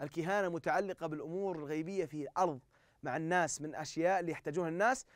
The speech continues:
وأما التنجيم فهو يتكلم عن الأمور في الأحوال والاستدلال بالأحوال الفلكية، بالأحوال الفلكية كالنجوم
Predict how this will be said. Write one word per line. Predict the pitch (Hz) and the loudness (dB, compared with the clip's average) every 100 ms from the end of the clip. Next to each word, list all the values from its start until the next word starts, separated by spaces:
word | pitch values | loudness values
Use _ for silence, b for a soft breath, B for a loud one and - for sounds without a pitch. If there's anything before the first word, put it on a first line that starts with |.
| b - | b -4
وأما | 170 196 165 143 | -2 -2 -4 -4
التنجيم | 143 160 151 160 202 | -4 -4 -4 -4 -4
فهو | 156 160 196 b b b | -2 2 2 b b b
يتكلم | 151 143 - 190 190 156 | -4 -4 -2 0 2 2
عن | 170 - - | 0 -2 -6
الأمور | 151 147 160 185 196 b b - | -4 -2 0 2 0 b b -10
في | - | -8
الأحوال | 160 156 165 170 175 160 | -6 0 4 6 6 2
والاستدلال | 156 147 - 147 165 180 | -6 -8 -8 0 2 2
بالأحوال | 151 143 147 160 170 b b b 175 | 0 -2 2 4 4 b b b -2
الفلكية، | 180 160 156 - 160 131 110 | -2 -4 -6 -6 -6 -6 -6
بالأحوال | 147 143 151 170 - | -6 -2 4 4 2
الفلكية | 147 139 135 185 214 | -2 -4 -6 -4 -4
كالنجوم | - 147 143 135 160 160 | -4 -4 -4 -2 0 -2